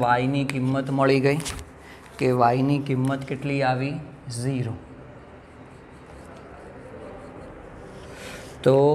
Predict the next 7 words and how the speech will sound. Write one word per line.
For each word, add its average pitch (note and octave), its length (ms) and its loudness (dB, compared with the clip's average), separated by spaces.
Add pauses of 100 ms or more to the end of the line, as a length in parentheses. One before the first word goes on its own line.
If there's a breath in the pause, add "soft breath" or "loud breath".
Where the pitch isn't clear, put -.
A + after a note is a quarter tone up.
(580 loud breath)
આપણને D#3 640 4 (540)
બીના F3 420 6 (100)
ઉપર D#3+ 320 2
જે D#3 80 6 (120)
વાય D#3+ 420 6
ઘાત D#3+ 500 2
છે, D3 140 0